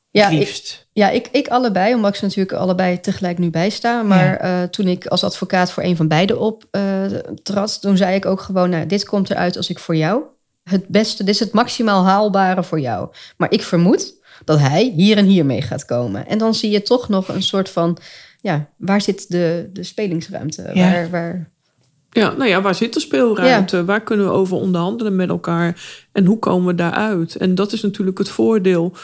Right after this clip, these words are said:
Speaker 3: om dat in de mediation te doen.
Speaker 2: Ja. Ja, want dan heb je altijd mooi het, het gouden midden.
Speaker 1: Nou ja, het, de, de nieuwe wetswijziging maakt het ook makkelijker om, als je allebei een advocaat hebt, om toch met elkaar in onderhandeling te gaan hierover. Want het wordt weer wat,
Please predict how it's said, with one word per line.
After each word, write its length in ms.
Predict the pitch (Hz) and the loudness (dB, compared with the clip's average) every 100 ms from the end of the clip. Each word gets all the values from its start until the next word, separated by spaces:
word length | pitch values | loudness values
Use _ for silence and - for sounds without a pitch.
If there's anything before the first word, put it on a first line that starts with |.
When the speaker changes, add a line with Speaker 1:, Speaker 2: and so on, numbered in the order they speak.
| - - | -20 -16
Speaker 3:
om 200 | - 233 | -4 -2
dat 120 | 208 208 | 0 0
in 120 | 202 | 2
de 60 | |
mediation 680 | 185 180 190 247 254 - 190 | 2 2 2 2 0 0 -4
te 160 | 180 165 | -2 0
doen. 300 | 165 156 151 | 0 -2 0
Speaker 2:
Ja. 220 | 202 202 - _ _ - | 2 2 -2 _ _ 0
Ja, 120 | 156 | 2
want 120 | 143 | 2
dan 100 | 151 | 0
heb 140 | 156 - | 0 -2
je 100 | - | -4
altijd 300 | 151 160 170 | -2 -2 0
mooi 300 | 156 156 156 | 2 2 0
het, 140 | - - 190 | -4 -8 -8
het 160 | 185 | -8
gouden 420 | - 156 160 160 156 | -4 0 2 2 2
midden. 400 | 175 139 143 - _ _ | 0 0 -2 -6 _ _
Speaker 1:
Nou 160 | 208 196 | 0 2
ja, 80 | 190 | 2
het, 160 | 190 190 | 0 0
de, 480 | 190 196 196 190 180 | 2 4 4 0 0
de 100 | 190 | 2
nieuwe 280 | 196 226 185 | 4 4 2
wetswijziging 760 | 233 - 254 262 240 - 226 | 0 0 0 0 0 -2 0
maakt 240 | 214 202 202 | 2 2 0
het 140 | 196 | -4
ook 180 | 190 190 | -2 0
makkelijker 760 | 175 226 - 185 180 156 202 - | 0 0 0 -2 0 -2 -4 -4
om, 200 | 180 - | -4 -2
als 300 | 165 170 - | -2 -4 -6
je 200 | - 127 | -8 -6
allebei 300 | - 160 156 | -2 0 0
een 60 | 147 | -2
advocaat 440 | - - 180 185 | -6 -2 -2 0
hebt, 180 | 196 190 | -4 -2
om 180 | 190 190 | -4 -2
toch 280 | 247 240 190 | -2 0 -2
met 180 | 175 | -2
elkaar 340 | 180 180 160 160 | -2 -2 0 0
in 100 | 175 | 0
onderhandeling 480 | 175 175 254 170 151 | 0 0 2 0 -2
te 80 | |
gaan 220 | 165 151 151 | -4 -2 -2
hierover. 420 | 156 147 151 156 | -2 -4 -4 -6
Want 160 | 170 | -4
het 120 | 175 175 | -4 -2
wordt 240 | 190 190 | -4 -2
weer 220 | 180 180 | -2 -2
wat, 280 | 175 165 - | -2 -6 -8